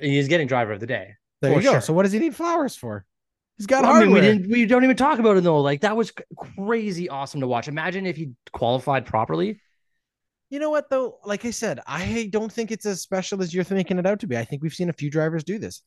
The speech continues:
Speaker 2: already this season. Russell's done it once from the back of the grid. I, like, this is what, that's where his car should be in the top four. So if he starts seventeenth, he should be making his way back up to points.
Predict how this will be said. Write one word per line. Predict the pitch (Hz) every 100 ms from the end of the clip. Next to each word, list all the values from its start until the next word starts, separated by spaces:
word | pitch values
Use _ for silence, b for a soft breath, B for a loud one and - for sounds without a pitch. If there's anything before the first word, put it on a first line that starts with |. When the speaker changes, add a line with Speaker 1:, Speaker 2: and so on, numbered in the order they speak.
| -
Speaker 2:
already | 131 143 160
this | 160 156
season. | 185 185 85
Russell's | 92 120 - 151
done | 170 165
it | 170
once | 175 175
from | - 175
the |
back | 165 165 -
of |
the | 170
grid. | 165 180 190 _ _
I, | - 113 - -
like, | 120 - _
this | 160 151 170
is | 233 -
what, | 160 156 139
that's | 170 -
where | 214
his | 214
car | - 180
should | 143 147
be | 113 104 _
in | 143 139
the |
top | 135 135 -
four. | 104 71 _
So | - 139
if | 123
he | 151
starts | - 175 185 -
seventeenth, | 170 143 117 113 - b b b
he | 170
should | 190
be |
making | 196 196 202
his | 190
way | 196
back | 180 175
up | 185
to | -
points. | - 202 110 -